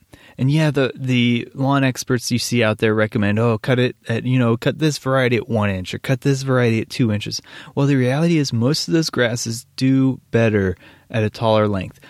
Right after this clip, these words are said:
They're less stressed, they develop deeper roots, and they stay healthier. So what you do with this process, when you cut higher, you allow more top growth, and when you cut less often, you're stressing the grass, grass less often.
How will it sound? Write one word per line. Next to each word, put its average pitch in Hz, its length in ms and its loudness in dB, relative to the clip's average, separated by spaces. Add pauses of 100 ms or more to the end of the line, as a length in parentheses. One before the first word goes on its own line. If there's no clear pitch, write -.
(140)
They're 101 180 2
less 113 240 0
stressed, - 600 -2 (200)
they 113 100 2
develop 110 480 0
deeper 131 380 0
roots, 107 480 0 (400)
and 120 400 2
they 120 140 2
stay 131 240 0
healthier. 123 560 -2 (380)
So 139 300 0 (400)
what 151 300 -2
you 143 140 0
do 151 380 2
with 120 200 0
this 113 180 0
process, 127 560 0
when 110 100 2
you 107 100 0
cut 151 260 -2
higher, 120 480 0 (260)
you 120 160 2
allow 123 240 2
more 131 220 2
top 120 340 -2
growth, 101 400 0 (880)
and 120 160 0
when 123 120 2
you 117 60 0
cut 131 240 -4
less 127 280 0
often, 117 580 0 (240)
you're 120 420 0
stressing 139 580 -2
the 120 80 2
grass, 113 500 -4 (200)
grass 117 360 0
less 101 240 -2
often. - 480 -6